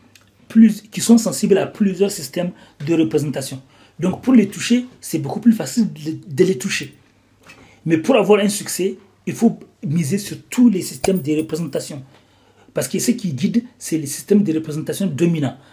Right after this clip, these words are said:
Ça nous attire de manière inconsciente. Donc, son secret numéro un, qu'est-ce qu'il faisait ? Il faisait des mises en scène visuelles. Par exemple, c'est le gars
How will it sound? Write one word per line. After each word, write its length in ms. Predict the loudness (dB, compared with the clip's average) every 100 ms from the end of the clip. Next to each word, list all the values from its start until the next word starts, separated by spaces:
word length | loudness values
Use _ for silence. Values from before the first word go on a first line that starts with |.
| _ -8
Ça 220 | -4 -2
nous 360 | -2 -6 -6
attire 300 | -6 0 0
de 140 | 0 -2
manière 260 | -4 -4 -4
inconsciente. 560 | -6 -6 -8 -8 -10 -18 _ _ _ _ _ _ _ -20 -10
Donc, 300 | -2 -2 -2 -12 _ -20 _ _ _ _ -20 -20 _ _ -6
son 180 | -2
secret 400 | 0 -2 -2 -4 0
numéro 380 | 4 4 4 2
un, 140 | 0 -2 -4 _ _ _ _ _ _ _ _ _ -20 -14
qu'est-ce 160 | -2 0
qu'il 160 | 0
faisait ? 300 | 0 0 0 -4
Il 100 | -6
faisait 300 | -4 -2 -2
des 140 | -2
mises 260 | 2 2 0
en 100 | -6
scène 320 | -10 -10 -12 _ -12
visuelles. 600 | -2 0 2 0 -4 -8 _ _ _ _ _ _ _ _ -14 0
Par 100 | 0
exemple, 420 | 2 0 0 -8 -12 _ _ _ _
c'est 200 | -2 2
le 120 | 2
gars 260 | 2 2 0